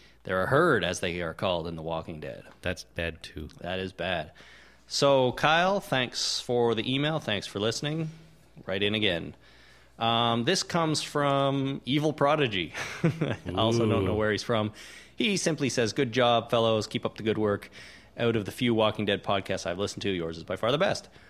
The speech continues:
Speaker 1: Well, thank
Speaker 2: Oh,
Speaker 1: you,
Speaker 2: thank you very much.
Speaker 1: Mister Prodigy. <laughs>
Speaker 2: Mister Evil.
Speaker 1: <laughs> Mister Evil. Um, finally, we got an email from a Spanish musician named B X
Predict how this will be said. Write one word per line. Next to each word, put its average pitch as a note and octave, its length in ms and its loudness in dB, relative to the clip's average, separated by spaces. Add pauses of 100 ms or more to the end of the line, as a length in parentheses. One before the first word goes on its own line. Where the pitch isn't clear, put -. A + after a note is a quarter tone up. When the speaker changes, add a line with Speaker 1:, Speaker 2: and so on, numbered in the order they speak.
(140)
Speaker 1:
Well, F#3 120 4
thank G3 200 4
Speaker 2:
Oh, F3 40 4
Speaker 1:
you, B2+ 140 4
Speaker 2:
thank B2+ 220 0
you G#2 60 0
very A#2 160 2
much. G#3 280 0
Speaker 1:
Mister A2+ 220 0
Prodigy. F#2 520 0 (560)
<laughs> - 1160 -8
Speaker 2:
Mister - 300 0
Evil. G2 480 2 (100)
Speaker 1:
<laughs> - 100 -8
Mister C#3+ 380 2
Evil. G2+ 340 -4 (760)
Um, A2 480 2
finally, E3+ 920 2 (180)
we B2 120 -2
got C3+ 180 4
an C#3 60 2
email C3+ 400 0
from A2 560 -2
a - 80 -8
Spanish E3 720 -4 (540)
musician A#2 560 -2
named E2+ 260 -6
B A#2 200 0
X - 320 -4